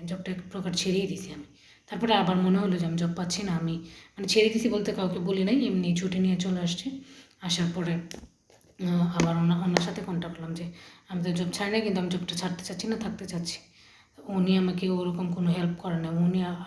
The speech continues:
আ-, মানে উল্টা আমার পিছনে লাগছে যাতে আমি জবটা না করি। উনি আমার যে ম্যানেজার ছিল, ওনাকে বলছে যে ওনার জব করা দরকার নেই, উনি যেহেতু রিজাইন দিয়ে দিয়েছে, চলে যাক। উনিও আমাকে হেল্প করে না,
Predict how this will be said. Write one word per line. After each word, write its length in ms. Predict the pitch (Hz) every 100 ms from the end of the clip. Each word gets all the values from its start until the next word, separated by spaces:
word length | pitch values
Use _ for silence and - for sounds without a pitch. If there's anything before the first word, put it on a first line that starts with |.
| 175
আ-, 140 | 175 - - - -
মানে 160 | 185 -
উল্টা 400 | 202 180 196 185
আমার 360 | 180 175 170 170
পিছনে 340 | 180 175 170
লাগছে 340 | 165 170 - 170
যাতে 260 | 170 170
আমি 140 | 170 165
জবটা 240 | 165 170
না 220 | 165 170
করি। 320 | 170 170 165 - - - _ -
উনি 260 | 170 170 170
আমার 320 | 170 170 165
যে 120 | 175
ম্যানেজার 380 | 170 170 170 175
ছিল, 220 | - 208
ওনাকে 440 | 196 170 170 175
বলছে 380 | 170 165 170 175
যে 120 | 165 170 - - - - - 180
ওনার 280 | 190 170 165
জব 180 | 175 -
করা 140 | 165 170
দরকার 320 | 170 170 180 -
নেই, 120 | 240
উনি 160 | 190 185
যেহেতু 320 | 170 175 175 170 - - -
রিজাইন 240 | 175 185 175
দিয়ে 140 | 180
দিয়েছে, 220 | 190 220
চলে 260 | 226 196 175
যাক। 140 | 160 - - -
উনিও 300 | 247 240 220
আমাকে 240 | 202 185 175
হেল্প 300 | 180 175 -
করে 120 | 180
না, 120 | 160